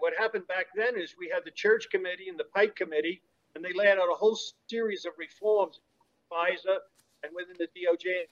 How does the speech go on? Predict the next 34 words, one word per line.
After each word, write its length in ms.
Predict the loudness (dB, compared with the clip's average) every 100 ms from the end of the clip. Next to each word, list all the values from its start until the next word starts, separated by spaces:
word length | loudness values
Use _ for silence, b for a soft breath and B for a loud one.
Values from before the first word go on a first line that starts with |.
| -14
and 100 | -2
the 120 | 0
F 140 | 0 0
B 140 | 0 2
I, 140 | 2
we 140 | 0 0
had 140 | -2
the 80 | -2
Attorney 400 | -6 -8 -6 -6
General 300 | -6 -4 -2 -4
guidelines. 640 | 2 4 4 2 -6 -14 -20 _ _ -2
And 100 | 6
they 140 | 8
were 180 | 8 6
good, 200 | 8 8
and 120 | 6
they 60 | 4
worked 380 | 6 6 6 -2
for 200 | -12 -12 _ 4
thirty 440 | 4 2 -14 -16
years, 600 | -14 -2 2 2 0 -16 _ _ _ -8
uh, 80 | -6 -6
until, 480 | -6 0 2 0 -4 -6
um, 240 | -4 -4 -6 _ _ _ _ _ _ 2
Mueller 240 | 6 6 6
and 80 | -2
Comey 420 | -10 -10 -6 -6 -4
changed 380 | -4 -4 -6
the 80 | -6
culture. 400 | 4 6 4 0 -8
And 80 | -2
that's 340 | 0 0 -2 -16 _ _
essentially 520 | 0 2 2 0 -4 -2
the 120 | -4